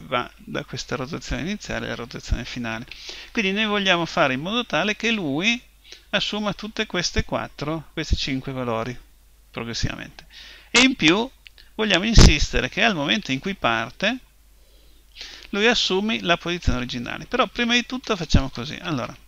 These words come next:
ci facciamo una funzioncina che chiamiamo set frame,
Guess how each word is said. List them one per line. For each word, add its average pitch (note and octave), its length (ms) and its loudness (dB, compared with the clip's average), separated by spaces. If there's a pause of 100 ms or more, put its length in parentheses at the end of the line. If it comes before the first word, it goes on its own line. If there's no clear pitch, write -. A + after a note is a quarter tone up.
(340)
ci - 120 -2
facciamo F#3+ 320 4
una C#3 120 -2
funzioncina G#3 580 -4
che D#3 140 -4
chiamiamo C#3+ 340 -2
set - 300 -4
frame, A#2+ 580 -4